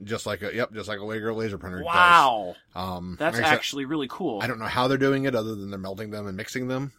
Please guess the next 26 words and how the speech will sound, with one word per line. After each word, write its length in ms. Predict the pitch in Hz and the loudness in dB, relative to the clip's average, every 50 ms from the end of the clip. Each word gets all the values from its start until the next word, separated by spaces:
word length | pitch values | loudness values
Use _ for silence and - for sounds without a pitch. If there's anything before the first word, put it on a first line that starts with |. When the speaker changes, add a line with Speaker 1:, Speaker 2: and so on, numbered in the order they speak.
| - _ | -20 _
Speaker 1:
And 460 | - 95 95 92 90 90 87 85 90 _ _ _ _ _ _ _ _ _ _ - | -10 -8 -8 -8 -8 -8 -10 -12 -16 _ _ _ _ _ _ _ _ _ _ -14
Speaker 2:
That's 180 | - 101 - - | -12 -8 -4 -2
Speaker 1:
I 60 | 113 | -2
don't 120 | 123 113 | -2 -2
know 60 | 110 | -2
if 80 | 120 104 | -4 -4
they 60 | 107 | -4
have 100 | 107 107 95 | -4 -4 -6
a 40 | |
Speaker 2:
impressive. 80 | - - | -4 -2
Speaker 1:
hopper 300 | 117 110 107 - 120 113 | -2 -2 0 0 0 0
where 120 | 107 110 | 0 -2
they're 220 | 98 92 92 95 92 | -4 -4 -6 -8 -10
pre-mixing 880 | _ - - 127 120 117 113 120 - - - 117 113 117 117 117 113 - _ _ _ _ - - - _ _ _ _ _ _ _ - | _ -10 -4 -2 -2 -2 -2 -4 -6 -4 -4 -4 -4 -4 -4 -6 -6 -8 _ _ _ _ -20 -20 -20 _ _ _ _ _ _ _ -10
one 220 | - 110 127 131 123 | -2 0 0 0 0
color 420 | - 120 117 117 120 120 120 120 | 0 0 0 2 2 2 2 2
of 140 | 117 104 95 | 0 0 -4
a 60 | 101 104 | -6 -4
layer 400 | 104 113 117 117 120 120 120 117 | -2 -2 0 2 2 2 2 0
and 140 | 101 98 | 0 -2
then 120 | 101 101 95 | -6 -6 -8
purging. 680 | - - 120 120 110 120 123 120 123 131 127 117 101 - - | -4 -2 -2 -2 0 -2 -2 -2 -4 -6 -6 -8 -10 -8 -8
That 160 | 98 95 - | -8 -6 -6
seems 160 | 113 104 98 | -6 -4 -4
like 100 | 101 85 | -4 -4
that'd 240 | 92 98 92 85 | -4 -8 -8 -8